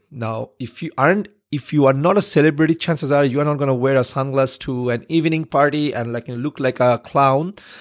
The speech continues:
is what I would say, right? You're not gonna be in a dark room. And again,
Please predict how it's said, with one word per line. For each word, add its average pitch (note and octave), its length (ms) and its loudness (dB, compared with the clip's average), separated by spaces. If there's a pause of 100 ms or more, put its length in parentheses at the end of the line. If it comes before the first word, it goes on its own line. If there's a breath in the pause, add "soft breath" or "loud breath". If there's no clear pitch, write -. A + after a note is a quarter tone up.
(160 loud breath)
is A#2 160 -8
what C3+ 200 -2
I B2+ 80 2
would B2+ 160 -2
say, B2+ 320 0 (340 loud breath)
right? C3 340 0
You're C#3 160 -2
not D3 280 0
gonna C#3+ 160 -2
be D3 80 -2
in C3+ 60 -2
a C3+ 40 -2
dark C3+ 380 0
room. D3 240 0
And C3 80 -2
again, C#3 340 -2